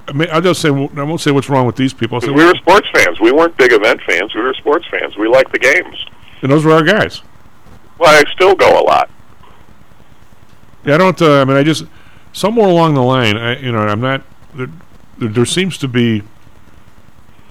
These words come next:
Speaker 1: somewhat of a disconnect here. There was, there was a disconnect. I mean, I, I, first of all, I wish I was good enough to pick the days,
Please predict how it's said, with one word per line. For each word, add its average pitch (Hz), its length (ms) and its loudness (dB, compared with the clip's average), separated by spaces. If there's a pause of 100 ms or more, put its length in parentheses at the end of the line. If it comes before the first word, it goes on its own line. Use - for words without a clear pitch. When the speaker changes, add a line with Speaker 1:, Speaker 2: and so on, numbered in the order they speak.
Speaker 1:
somewhat 131 320 0
of 110 60 0
a 107 60 -2
disconnect 98 680 -6 (200)
here. 98 180 -2
There 95 60 -2
was, 98 140 -4
there 110 140 -4
was 107 140 -2
a 104 60 -4
disconnect. 110 560 -2 (100)
I - 20 -12
mean, 98 140 -6
I, 101 420 -8
I, - 280 -14
first - 260 -8
of 104 60 -10
all, 92 160 -6
I 98 60 -6
wish 110 200 -10
I 104 60 -4
was 92 160 -6
good 101 160 -6
enough 90 220 -6
to 82 180 -8 (1300)
pick - 200 -6
the 95 100 -4
days, 92 540 0